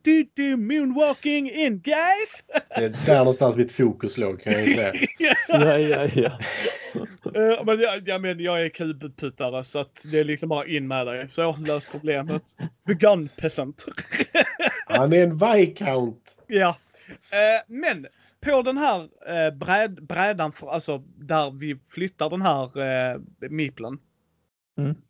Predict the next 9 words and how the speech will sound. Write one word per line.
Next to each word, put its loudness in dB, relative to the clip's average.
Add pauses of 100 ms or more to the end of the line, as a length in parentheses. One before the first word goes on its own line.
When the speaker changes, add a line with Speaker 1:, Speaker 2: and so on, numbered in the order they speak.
(580)
Speaker 1:
så -4
är 2
den 2
uppdelad 0
i, -2 (640)
är 2
det -2
fyra 0
fält? -4